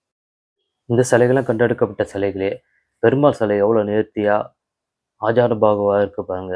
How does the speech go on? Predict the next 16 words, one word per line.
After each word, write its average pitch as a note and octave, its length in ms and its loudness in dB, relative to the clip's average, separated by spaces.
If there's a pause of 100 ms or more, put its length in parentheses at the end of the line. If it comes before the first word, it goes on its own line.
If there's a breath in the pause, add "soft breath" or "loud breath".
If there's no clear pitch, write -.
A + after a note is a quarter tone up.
சங்கு - 260 -18
சக்கரத்துடன் G2+ 520 -6
அழகா G2 240 0
காட்சி G2 340 -10
அளிக்கிறார் F#2 420 -8
பெருமாள். F#2+ 440 -8 (720)
மற்றொரு A2 440 0
பெருமாள் G#2 420 -2
இங்கே G2 240 -4
இருக்கிறார். F#2 520 -4 (500)
இவரும் A#2 360 2
அழ-, G2+ 360 -2
ஆடுபாகவா G2+ 540 0
சூப்பரா G2 380 -8
இருக்கார். F#2 260 -8
எதிர்க்கையே G#2+ 640 -2